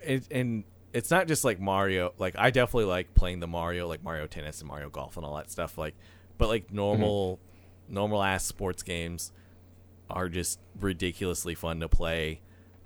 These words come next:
Speaker 1: Uh, same with, like, like, Wii Sports that was packaged with the Wii. Um, God damn, I played,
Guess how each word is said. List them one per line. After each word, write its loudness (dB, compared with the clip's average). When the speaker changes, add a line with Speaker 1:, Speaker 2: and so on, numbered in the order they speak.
Speaker 1:
Uh, 2
same 4
with, 6
like, 6
like, -2
Wii 2
Sports 0
that 0
was -8
packaged 0
with -4
the 0
Wii. 0
Um, 0
God -2
damn, 2
I 2
played, 6